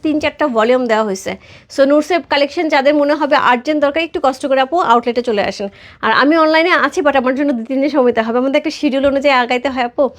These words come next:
এই জন্য। হ্যাঁ, ফাল্গুন শেষ হয়নি রূপা, <laughs> এটা মেক করে পরে দাদাকে নিয়ে বাইরে গিয়ে বেরিয়ে আসো, মাথায় ফুলের মালা পরবে কিন্তু। ডান মিলিদি, ডান,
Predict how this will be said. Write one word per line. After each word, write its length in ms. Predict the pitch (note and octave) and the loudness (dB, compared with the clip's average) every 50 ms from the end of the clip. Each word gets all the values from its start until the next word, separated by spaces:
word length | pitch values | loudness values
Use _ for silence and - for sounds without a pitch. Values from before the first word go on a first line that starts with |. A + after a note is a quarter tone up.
| - - - - - _ - A#3+ | -16 -20 -20 -20 -16 _ 0 2
এই 60 | B3 A3+ | 4 4
জন্য। 160 | B3 A#3+ G#3+ G3 G3+ A#3 | 4 4 4 2 0 0
হ্যাঁ, 160 | D4 E4+ D#4+ C#4 - - - - _ - | -2 -2 -2 -4 -6 -12 -20 -20 _ 0
ফাল্গুন 400 | D4 C#4 C#4 D4 C4 C#4+ D#4 D#4+ E4 D#4 - | 2 4 4 4 2 2 0 0 0 -2 -2
শেষ 180 | - D#4 D#4 D4+ - - | 0 0 0 0 -2 -4
হয়নি 260 | - C4 B3+ C4+ C#4+ D4 C4 | 0 0 2 2 2 4 2
রূপা, 280 | C4+ C4 C4 - C#4 C4 G#3 G3+ G3+ - | 2 2 2 4 4 4 4 2 0 -4
<laughs> 200 | - - - F4+ | -8 -2 0 0
এটা 200 | D#4+ - - F#4+ F4+ D#4 C#4+ | 0 2 4 4 6 6 6
মেক 140 | B3+ - - - | 6 4 2 2
করে 180 | C#4+ C#4+ D4 G4+ - - | 2 4 4 2 0 2
পরে 200 | - C#4 C4+ E4+ D4 B3 | 2 2 4 4 4 4
দাদাকে 300 | B3+ B3 A3+ C4+ C#4+ - D#4 D#4+ | 2 2 2 2 0 0 -2 -2
নিয়ে 140 | D4+ E4 E4 B3 - | -2 -2 -2 0 0
বাইরে 220 | A#3+ C#4+ C4+ C4 B3 A#3+ | 0 0 0 0 -2 -2
গিয়ে 140 | C#4 D#4+ G#4 - - - - - - - - B3+ A#3+ | -6 -8 -10 -12 -20 -20 -18 -18 -18 -10 -4 0 2
বেরিয়ে 340 | C#4 F4+ F#4+ E4 E4+ D#4+ B3+ C#4 | 4 6 6 6 6 6 4 4
আসো, 180 | C#4+ - E4+ D4+ B3 A#3+ B3+ | 2 2 0 0 2 2 2
মাথায় 320 | C4 D4 - F4 D#4 D#4 D#4+ - | 2 2 2 0 0 0 0 -2
ফুলের 280 | D4+ D4+ D4 C#4+ D4+ D#4 C4+ | -2 0 2 2 2 4 4
মালা 200 | C4 B3+ C4 C4+ C4 | 4 4 4 4 4
পরবে 220 | C4 C4 B3+ A#3+ C4 A#3+ A#3 | 2 2 2 2 0 0 0
কিন্তু। 240 | C4 B3+ A#3 - A#3 G#3+ G#3 B3 | 0 0 0 0 -2 0 2 2
ডান 220 | C4+ C4 B3 G#3 G3 F#3+ - _ - - - - - - - - - _ _ - | 2 2 2 0 -4 -8 -14 _ -20 -20 -20 -20 -20 -20 -20 -20 -20 _ _ -4
মিলিদি, 380 | C4 D4 D#4 F4+ C#4+ G#4+ G#4 E4+ C4+ - - - A3 A3 | -2 0 0 2 4 4 4 4 2 0 -4 -2 2 2
ডান, 200 | B3 B3 B3 | 4 4 4